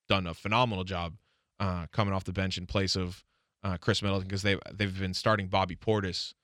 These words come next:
uh, and having that front line be Brook Lopez, uh, Chris, uh, Giannis, and Bobby Portis.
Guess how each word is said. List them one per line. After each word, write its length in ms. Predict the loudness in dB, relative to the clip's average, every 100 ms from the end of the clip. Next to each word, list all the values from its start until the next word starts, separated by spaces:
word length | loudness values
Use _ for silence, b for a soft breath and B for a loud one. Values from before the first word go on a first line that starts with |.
| _ _ _
uh, 60 | -2
and 140 | 2
having 200 | 2 0
that 140 | -6 -2
front 240 | -2 0
line 180 | 0 0
be 80 | -2
Brook 280 | -2 -2
Lopez, 680 | 0 -2 0 -2 -2 -6 -8 -14 _
uh, 180 | -4 -4 -6 _ _
Chris, 260 | -2 -2 0 -2
uh, 200 | -4 -4 _
Giannis, 560 | 0 2 2 0 -6 -8
and 400 | -6 -4 -6 -10 -16 _ _
Bobby 200 | 2 2
Portis. 540 | 2 2 4 0 -6